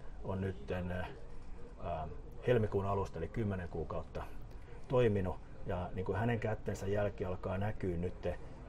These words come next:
ennen kaikkea vuokra-, vuokrauksessa, jossa niin kuin Ovaron vuokrausaste on tänä vuonna noussut, noussut, tota,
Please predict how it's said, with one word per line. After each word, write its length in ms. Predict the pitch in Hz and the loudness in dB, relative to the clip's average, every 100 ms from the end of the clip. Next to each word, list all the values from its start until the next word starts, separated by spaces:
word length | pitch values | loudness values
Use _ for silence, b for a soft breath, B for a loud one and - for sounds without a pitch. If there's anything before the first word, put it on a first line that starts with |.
| 90 - | -2 2
ennen 260 | 107 101 | 2 4
kaikkea 400 | 107 107 - 85 | 4 4 4 2
vuokra-, 540 | 92 120 120 107 104 143 | 2 2 4 2 2 6
vuokrauksessa, 680 | 147 - 110 104 101 - | 8 8 4 2 0 0
jossa 300 | 98 92 - | 0 0 0
niin 160 | 90 90 | -2 2
kuin 200 | 98 90 - | 2 2 2
Ovaron 340 | 101 98 98 | 2 2 6
vuokrausaste 640 | 110 98 98 - 90 - | 6 6 4 2 0 0
on 80 | 87 | 2
tänä 240 | 95 87 87 | 2 2 2
vuonna 220 | 85 87 | 2 0
noussut, 460 | 92 90 - 85 B B B B B 107 | 0 0 0 -2 B B B B B 0
noussut, 460 | 101 90 85 - | 0 0 -2 0
tota, 320 | 87 - 80 | 0 2 0